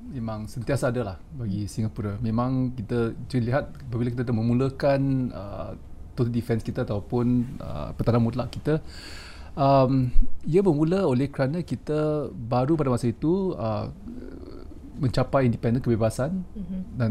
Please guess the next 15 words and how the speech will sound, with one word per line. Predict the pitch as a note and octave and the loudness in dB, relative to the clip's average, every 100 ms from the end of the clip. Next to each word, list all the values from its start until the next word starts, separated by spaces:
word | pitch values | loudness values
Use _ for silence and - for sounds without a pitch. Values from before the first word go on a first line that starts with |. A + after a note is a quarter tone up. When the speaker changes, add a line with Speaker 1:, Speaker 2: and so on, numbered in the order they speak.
| G#2+ | 2
Speaker 1:
pada | A2+ | 2
masa | G#2+ A#2 | 2 2
yang | A2+ G#2 | 2 2
sama, | B2+ B2 D3+ E3+ | 2 4 2 -2
kita | - C#3 | -2 2
baru, | A#2 B2+ E3 D#3+ - | 4 6 4 2 0
uh, | - G#2+ G#2+ G#2 - - - - - - | -2 0 0 -2 -6 -14 -16 -16 -10 -8
uh, | G2+ G#2 D#2 - - - - - - - | -4 -4 -6 -8 -12 -16 -16 -18 -18 -4
melalui | B2+ C3 C3+ E3+ D3 | 2 6 6 6 6
lah | G#2 | 6
situasi | - B2 - A2 B2+ B2 | 2 -2 0 0 4 4
yang | G#2 G#2 | 4 0
amat, | G#2+ A2+ - - - | 0 -2 -4 -12 -14
uh, | D#2 D2+ A1+ - - - - - - | -14 -14 -14 -16 -16 -16 -16 -16 0
perit | C#3+ C#3+ | 2 2